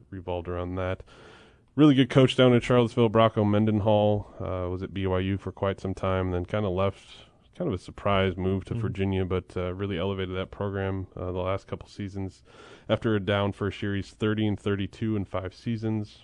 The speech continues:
Speaker 1: with the Cavaliers. Uh, their quarterback returns, Brennan Armstrong, uh, threw for twenty-one hundred yards last year, eighteen touchdowns. Did throw eleven interceptions, though, but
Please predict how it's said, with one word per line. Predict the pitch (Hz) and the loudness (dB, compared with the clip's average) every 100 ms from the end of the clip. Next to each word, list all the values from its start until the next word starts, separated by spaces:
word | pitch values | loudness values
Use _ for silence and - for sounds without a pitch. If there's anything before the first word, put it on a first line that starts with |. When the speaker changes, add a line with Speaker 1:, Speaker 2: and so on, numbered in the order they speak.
| - | -14
Speaker 1:
with | 107 | -12
the | 104 | -8
Cavaliers. | 113 107 110 110 110 104 - - - - - - - | -4 -4 -2 -2 -4 -6 -12 -20 -20 -20 -20 -10 0
Uh, | 107 110 110 | 4 6 4
their | 120 | 2
quarterback | - 139 127 127 120 | 2 2 4 2 2
returns, | 123 - 120 117 117 110 - | -2 -2 0 2 2 0 -4
Brennan | 107 110 107 | -2 0 0
Armstrong, | - 104 104 - 107 107 104 104 - - - | 0 -2 -2 -4 -2 0 -2 -4 -10 -14 -10
uh, | 95 | -10
threw | - - 110 | -8 -6 -6
for | - | -6
twenty-one | 104 113 104 101 | -8 -4 -2 -2
hundred | 101 95 92 | -4 -4 -2
yards | 95 95 95 | -2 -2 -2
last | 92 90 101 | -4 -6 -6
year, | 92 | -6
eighteen | 101 - 98 | -6 -8 -8
touchdowns. | 104 98 101 92 | -8 -6 -6 -6
Did | 90 117 113 | -4 -6 -4
throw | 101 98 | -4 -4
eleven | 92 92 | -2 -4
interceptions, | 95 90 - 98 - 98 90 | -4 -6 -6 -10 -8 -10 -6
though, | 92 92 | -6 -6
but | 87 90 | -6 -10